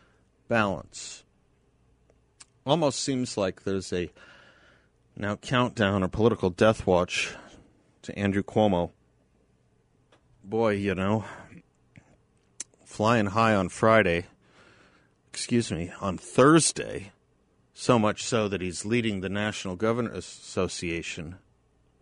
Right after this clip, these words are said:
with Joe Biden. Hinderaker writes, "Two women have now, two women have now accused John, uh,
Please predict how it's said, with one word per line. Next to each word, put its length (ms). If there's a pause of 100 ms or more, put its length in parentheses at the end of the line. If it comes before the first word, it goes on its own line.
(160)
with 420 (460)
Joe 260
Biden. 460 (1800)
Hinderaker 540
writes, 340
"Two 140
women 240
have 160
now, 360
two 220
women 380
have 200
now 180
accused 640
John, 500
uh, 300